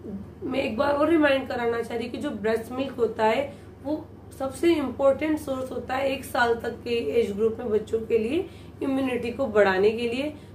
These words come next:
तो आप breast milk बच्चे को ज़्यादा से ज़्यादा दीजिए। अगर आपको मेरी video अच्छी लगी हो तो please मेरी video को like करें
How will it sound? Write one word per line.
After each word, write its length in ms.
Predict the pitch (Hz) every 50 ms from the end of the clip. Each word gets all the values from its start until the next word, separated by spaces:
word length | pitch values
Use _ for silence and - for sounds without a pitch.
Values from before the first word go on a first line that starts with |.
| - -
तो 60 | - 254
आप 240 | 240 240 247 208 196
breast 300 | 202 202 196 196 - 214
milk 180 | 214 220 214 196
बच्चे 260 | 190 190 - - 214
को 160 | 214 - 330 -
ज़्यादा 360 | 262 285 254 214 190 285 294
से 160 | 285 294 302
ज़्यादा 340 | 269 285 240 202 190 185 180
दीजिए। 440 | 175 190 190 185 175 180 190 185 180 - - - - - - - -
अगर 220 | 240 226 330 359
आपको 340 | 359 320 311 - - 285 277 269
मेरी 320 | 262 240 226 220 226 226
video 400 | 208 185 196 208 190 175 202 214
अच्छी 380 | 220 - - - - - 302 302
लगी 320 | 285 294 285 - 254 269
हो 140 | 277 285 294 294 - - - - - -
तो 60 | - -
please 340 | - - 240 262 233 220 226
मेरी 180 | 208 190 190 190
video 300 | 175 185 180 175 185 180
को 160 | 180 - 196 185
like 440 | 180 175 175 175 190 233 233 - -
करें 400 | 294 277 277 277 285 285 285 294